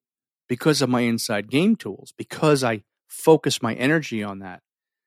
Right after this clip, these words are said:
that when I do falter, and I do, that I'm able to do so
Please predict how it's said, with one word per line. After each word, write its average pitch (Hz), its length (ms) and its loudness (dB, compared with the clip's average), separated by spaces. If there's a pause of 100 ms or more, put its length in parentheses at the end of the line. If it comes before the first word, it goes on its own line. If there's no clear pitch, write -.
(200)
that - 200 -2
when 135 200 4
I 120 140 4
do 156 380 4
falter, - 680 0 (420)
and 123 140 0
I 113 120 0
do, 110 440 4 (2250)
that 139 100 4
I'm 151 120 6
able 160 220 6
to 143 120 0
do 208 300 4
so 139 480 4